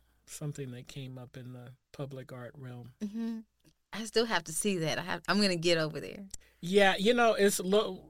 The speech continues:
Speaker 1: it's low key for a couple of reasons. Uh, one is budget, uh, 'cause what the, the, the excitement when we were working on it and the promise of what it could be
Speaker 2: Mm-hmm.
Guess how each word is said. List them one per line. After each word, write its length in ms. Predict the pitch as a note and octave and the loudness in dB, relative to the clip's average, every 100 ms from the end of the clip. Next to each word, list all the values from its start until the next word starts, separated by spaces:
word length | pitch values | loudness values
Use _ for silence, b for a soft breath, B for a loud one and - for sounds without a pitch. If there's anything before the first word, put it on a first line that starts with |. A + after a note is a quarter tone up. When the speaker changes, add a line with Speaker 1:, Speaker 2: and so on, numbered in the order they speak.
| - | -4
Speaker 1:
it's 260 | F3 E3 G#3 | -2 -2 2
low 240 | G#3+ A#3 | 4 4
key 300 | - A3 G#3+ | -2 -2 -2
for 240 | - F3+ | 0 0
a 60 | D#3+ | 0
couple 320 | - F#3 F3+ | -2 -4 0
of 80 | D3+ | 0
reasons. 680 | C#3 C3+ C3 C3 C3+ - - _ _ C#3 | 0 -4 -6 -8 -8 -12 -14 _ _ -6
Uh, 60 | |
one 280 | D3 D#3+ F3+ | -4 -2 -2
is 200 | E3+ D3+ | -2 -4
budget, 540 | C3 D3 C#3 C3+ B2+ - _ _ _ _ | -4 -2 0 -4 -10 -12 _ _ _ _
uh, 280 | C#3 C3+ C3 C#3 | -8 -6 -8 -6
'cause 240 | D3 C3+ D#3 | -6 -6 -10
what 400 | D#3 D#3+ E3+ E3+ _ - | -10 -4 -2 -4 _ -8
the, 160 | D3 D#3 | -6 -6
the, 300 | D3+ C#3+ C3+ D3 | -4 -2 -4 -6
the 180 | D3+ D3 | -4 -2
excitement 600 | C#3+ - F3 F#3 E3+ D#3+ | -4 -2 0 0 -4 -4
when 160 | D#3 D3+ | -4 -2
we 100 | D3 | -2
were 120 | C3+ | -4
working 480 | C3+ D3 D3+ D3 C3+ | -2 -2 -2 -6 -8
on 200 | B2+ B2 | -8 -8
it 140 | A#2+ | -10
and 100 | C#3 | -10
the 60 | B2+ | -12
promise 500 | - D#3 D3 C#3+ - | -6 -4 -4 -4 -8
of 180 | B2+ C#3+ | -8 -8
what 160 | C3+ | -8
it 160 | B2 - | -8 -8
could 280 | F#3 F3+ F3+ | -6 -6 -4
be 280 | E3+ E3 G3+ | -2 -2 -4
Speaker 2:
Mm-hmm. 160 | G3+ | -6